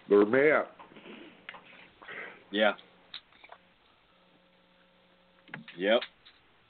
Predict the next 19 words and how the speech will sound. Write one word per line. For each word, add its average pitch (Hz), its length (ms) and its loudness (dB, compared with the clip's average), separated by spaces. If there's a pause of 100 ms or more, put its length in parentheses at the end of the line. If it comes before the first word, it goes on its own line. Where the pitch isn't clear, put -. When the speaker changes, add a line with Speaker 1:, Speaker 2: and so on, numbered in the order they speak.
(400)
Speaker 2:
Well, 113 120 2
they 143 140 6
went 165 200 2
on 170 200 4
with 160 100 0
their 180 300 4
show 139 240 2
that 127 180 0
back 135 280 2
on 127 260 -4
this 123 160 -6 (100)
weekend 120 540 -4
was 110 120 -8 (360)
a 110 120 -2
good 110 260 2 (100)
show. 104 340 4 (880)
Championship 123 640 2
racing 120 460 2
on, 117 300 -2